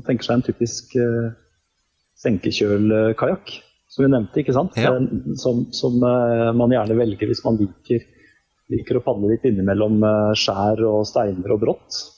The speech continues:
Speaker 1: Så, så har den gjerne det vi kaller mye spring, altså en, en ganske stor bue på, eh, på,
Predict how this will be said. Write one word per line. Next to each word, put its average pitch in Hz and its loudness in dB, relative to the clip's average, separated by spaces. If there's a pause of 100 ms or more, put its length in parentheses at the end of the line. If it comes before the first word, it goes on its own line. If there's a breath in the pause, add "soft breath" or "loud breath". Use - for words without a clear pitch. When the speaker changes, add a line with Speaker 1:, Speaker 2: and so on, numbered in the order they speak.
(640 soft breath)
Speaker 1:
Så, 139 2 (140)
så - 0
har 143 0
den 127 2
gjerne 117 2
det 110 2
vi 127 2
kaller 123 2
mye 113 2
spring, 113 0 (100)
altså 127 -2
en, 123 4
en 120 2
ganske 113 -2
stor 117 2
bue 120 2 (160)
på, 120 0 (140)
eh, 117 2 (680)
på, 123 2